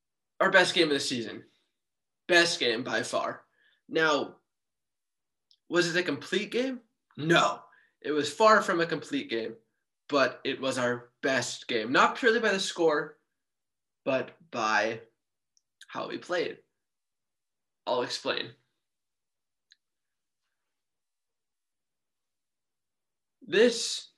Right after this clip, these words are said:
helped prove my point. Sorry, I think I did something wrong here.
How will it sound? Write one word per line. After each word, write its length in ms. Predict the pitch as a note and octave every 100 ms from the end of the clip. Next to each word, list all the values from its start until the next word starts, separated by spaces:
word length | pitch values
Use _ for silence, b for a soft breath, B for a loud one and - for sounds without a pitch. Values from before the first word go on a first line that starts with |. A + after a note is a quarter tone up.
| _ _
helped 280 | F#3+ E3 -
prove 180 | F#3 D3+
my 240 | D3 C3 - _ _ _ _ _ _ _ _ _ _ _ _ _ _ _ _ _ _ _ _ _ _ _ _ _ _ _ _ _ _ _ _ -
point. 440 | D#3 A#2+ E2+ - - _ _ _ _ _ _ _ _ _ _ _ _ -
Sorry, 200 | - G#2
I 40 |
think 180 | - E3+
I 260 | A#2 E2+ C3+ _ _ _ _ -
did 120 | -
something 240 | - - -
wrong 220 | - C#3+
here. 320 | B2+ -